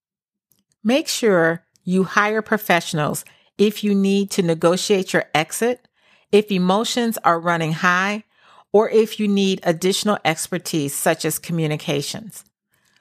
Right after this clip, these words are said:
Remain positive and graceful as you end the business relationship, and always share complimentary comments, even if the business relationship was difficult.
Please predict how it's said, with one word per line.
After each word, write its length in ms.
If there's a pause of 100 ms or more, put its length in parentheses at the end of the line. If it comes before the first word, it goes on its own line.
(380)
Remain 440
positive 840 (320)
and 180
graceful 680 (360)
as 220
you 100 (100)
end 260
the 60
business 400
relationship, 800 (520)
and 180 (140)
always 840
share 340
complimentary 880
comments, 720 (540)
even 480
if 420 (240)
the 80
business 420
relationship 640
was 160
difficult. 680